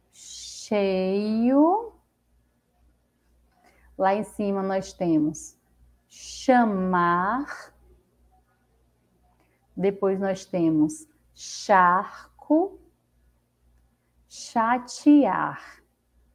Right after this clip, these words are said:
Todas as palavras que eu falei, ó, chalé, chamego,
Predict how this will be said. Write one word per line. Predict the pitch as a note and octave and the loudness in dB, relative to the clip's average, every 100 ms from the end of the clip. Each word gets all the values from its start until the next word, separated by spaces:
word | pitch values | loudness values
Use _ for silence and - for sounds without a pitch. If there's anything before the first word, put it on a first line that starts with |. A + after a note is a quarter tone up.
| _ _ _ _ _ | _ _ _ _ _
Todas | - C#4 D4 E4 D#4 D4+ | 4 6 6 6 4 2
as | |
palavras | D#4 C#4 A#3+ A3+ A3+ | 4 4 4 -2 -4
que | |
eu | G#3 | -8
falei, | G#3 F#3+ E3+ E3 F3 | -4 -4 -2 -4 -2
ó, | F#3+ C4 - _ | 0 0 -4 _
chalé, | _ - - - F3+ F3 F3 F3 E3 E3 D#3+ D3+ D#3+ G3+ C#4 _ _ _ _ _ _ _ _ _ _ | _ -20 -16 -6 -2 0 -2 -2 -2 -2 -4 -4 -4 -8 -12 _ _ _ _ _ _ _ _ _ _
chamego, | - - - A3 G#3 F3+ E3+ D#3+ E3 F3+ F3+ B3 D#4 - | -20 -14 -6 -4 -4 -4 -2 -2 -4 -6 -2 0 0 -2